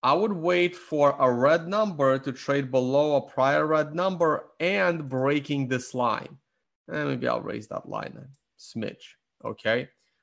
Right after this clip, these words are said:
So where's this line at? Around eighty-three, let's do eighty-three thirty. Seems like a good number, eight three three three, something like that.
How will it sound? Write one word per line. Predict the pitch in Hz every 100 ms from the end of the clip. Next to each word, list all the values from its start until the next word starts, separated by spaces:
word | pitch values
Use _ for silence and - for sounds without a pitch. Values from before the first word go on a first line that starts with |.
| _
So | - 127
where's | 139 127
this | 123 -
line | 120 110 101
at? | - - _ _ _ _ _ _ _
Around | 139 135 139 165 196 196 202 208 196
eighty-three, | 170 175 180 175 - 156 165 160 160 156
let's | 165 180
do | 196
eighty-three | 180 156 143 135 127 -
thirty. | 117 107 104 107 - _ _ _ _ _ _ _
Seems | 131 117
like | 110
a | 107
good | 110 104
number, | 107 107 104 104 -
eight | 156 165 -
three | 139 139
three | 131 131
three, | 123 117 110 - _ _ _ _ _
something | - 110 110
like | 101 -
that. | -